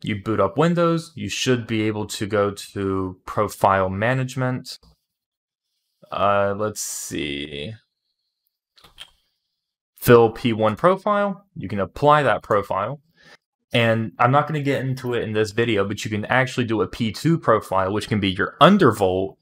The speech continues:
and then you can go to tuner and select C T R hybrid O C, and it'll actually dynamically switch between those two profiles depending on what you're doing. I'm not gonna do it in this video,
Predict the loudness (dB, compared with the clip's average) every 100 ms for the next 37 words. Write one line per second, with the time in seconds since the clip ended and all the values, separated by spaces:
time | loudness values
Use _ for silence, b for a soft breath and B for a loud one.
0 | _ _ _ 0 2 4 2 0 0 2
1 | 2 0 -4 -2 2 2 2 0 -6 -2
2 | 0 0 -2 -4 -6 2 4 4 2 2
3 | 2 4 2 2 0 -4 -4 -4 -4 0
4 | 0 2 2 0 0 0 2 0 0 -2
5 | -4 -6 -4 -6 -6 -12 -8 -8 -6 -8
6 | -8 -8 2 2 2 0 -2 -2 -6 -8
7 | -8 -6 -6 -4 -6 -8 -6 -6 -6 -8
8 | 2 4 6 2 0 -2 -2 -2 -2 -2
9 | -2 -2 0 0